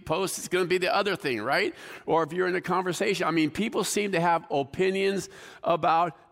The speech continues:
everything and about every topic. And, you know, honestly,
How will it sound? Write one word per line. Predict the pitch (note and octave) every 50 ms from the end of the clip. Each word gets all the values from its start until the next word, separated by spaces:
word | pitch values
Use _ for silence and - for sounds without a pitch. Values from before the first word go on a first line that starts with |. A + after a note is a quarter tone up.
| _ -
everything | F#3+ G#3+ G#3+ G3 F3+ F#3+ D#3+ - - D3 C3 C#3+ E3+ -
and | - D#3+
about | D#3+ D3+ D3+ D3 C#3+ - - - -
every | E3+ G3 A3+ G#3 A3 A3 A3+ B2
topic. | - - - C#3 B2+ - - F3+ F#3+ - - G3
And, | G3 G3+ G#3
you | G#3
know, | G#3 G3+ - -
honestly, | G3 G#3 A3 A3+ G3+ - - A3 A3 A3 A3